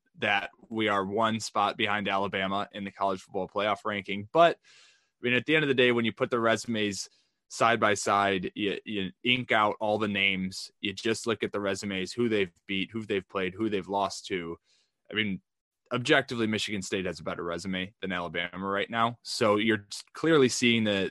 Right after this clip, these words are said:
the eye test bias, the S E C bias, the Alabama bias creeping in. I don't see the point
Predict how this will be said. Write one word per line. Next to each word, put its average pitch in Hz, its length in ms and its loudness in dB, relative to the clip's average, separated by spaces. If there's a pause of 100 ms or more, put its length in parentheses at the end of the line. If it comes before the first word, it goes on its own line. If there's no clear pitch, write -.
(140)
the 92 240 0 (140)
eye 113 180 4
test 127 380 -2
bias, 117 480 4
the 101 140 -2
S 98 200 -2
E 95 140 -4
C 135 280 0
bias, 104 600 2
the 92 160 2
Alabama 101 580 0
bias 95 500 2
creeping 123 500 0
in. 101 180 0
I 104 80 2
don't 139 180 0
see 143 180 2
the 127 100 2
point 113 420 -4